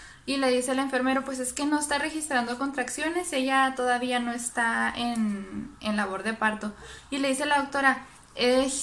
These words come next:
esa cosa no funciona". Y dice, "Claro que sí", porque pues yo me estuve comunicando con ella.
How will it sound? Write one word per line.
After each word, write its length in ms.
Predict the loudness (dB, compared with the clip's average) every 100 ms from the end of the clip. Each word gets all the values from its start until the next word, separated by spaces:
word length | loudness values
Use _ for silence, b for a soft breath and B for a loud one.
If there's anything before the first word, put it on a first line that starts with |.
| -4
esa 240 | -4 -4 -4
cosa 200 | -2 2
no 140 | 2
funciona". 480 | 2 0 2 2 2
Y 40 |
dice, 180 | 0 -2
"Claro 280 | -2 0 0
que 140 | 0 -2
sí", 320 | -2 -4 -4 -4
porque 240 | -4 -2 -2
pues 360 | -2 -4 -6
yo 100 | -2
me 100 | -2
estuve 300 | -2 0 -2
comunicando 560 | 0 0 -2 -4 -4 -4
con 160 | -2 -2
ella. 260 | -2 -4